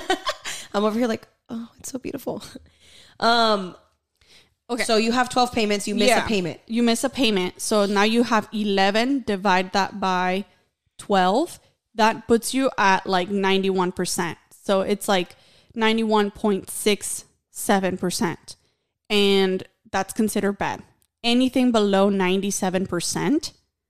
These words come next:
Speaker 2: is considered bad.
Speaker 1: So you miss one payment, you're fucked.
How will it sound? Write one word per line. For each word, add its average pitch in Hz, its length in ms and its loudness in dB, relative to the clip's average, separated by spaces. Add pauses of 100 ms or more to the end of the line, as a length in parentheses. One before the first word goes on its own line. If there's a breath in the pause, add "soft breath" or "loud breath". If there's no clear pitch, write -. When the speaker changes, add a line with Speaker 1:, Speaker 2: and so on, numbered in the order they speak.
(280)
Speaker 2:
is 202 200 2
considered 190 560 0 (420)
bad. 185 420 -4
Speaker 1:
So 226 120 -6
you 220 180 -2
miss 269 220 -4
one 254 120 -2
payment, 220 360 -2
you're 190 120 -4
fucked. - 600 -6